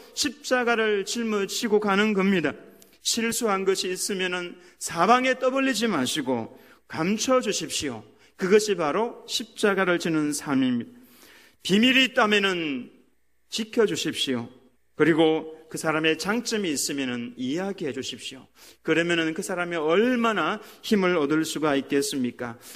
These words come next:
능력이 있으면은 인정을 해 주십시오. 어제 오후에 늦게, 어, 족구를 하러 갔습니다.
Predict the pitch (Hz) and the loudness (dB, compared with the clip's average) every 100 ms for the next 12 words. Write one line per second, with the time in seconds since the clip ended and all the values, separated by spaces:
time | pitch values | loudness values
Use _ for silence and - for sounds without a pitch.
0 | - 160 214 190 175 160 135 - 135 123 | 0 4 6 4 2 2 0 -2 -2 0
1 | 117 117 120 _ _ - 147 190 190 175 | -2 -6 -12 _ _ -10 -6 -4 -4 -4
2 | 160 147 135 120 117 117 - 87 73 _ | -4 -4 -6 -8 -10 -14 -14 -16 -18 _
3 | _ _ _ _ _ _ _ _ _ _ | _ _ _ _ _ _ _ _ _ _
4 | _ - _ _ - 117 117 113 - 107 | _ -20 _ _ -12 -6 -4 -4 -6 -6
5 | 113 113 95 110 - 107 - 110 101 139 | -4 -4 -6 -8 -10 -12 -6 -6 -6 -8
6 | - _ _ _ _ _ _ - 67 67 | -12 _ _ _ _ _ _ -20 -18 -20
7 | - - _ _ _ _ _ _ _ _ | -20 -20 _ _ _ _ _ _ _ _
8 | _ _ _ 127 - _ 139 131 127 127 | _ _ _ -16 -16 _ -4 -2 -2 -4
9 | 120 120 113 - 120 107 110 98 | -6 -8 -10 -12 -12 -10 -10 -14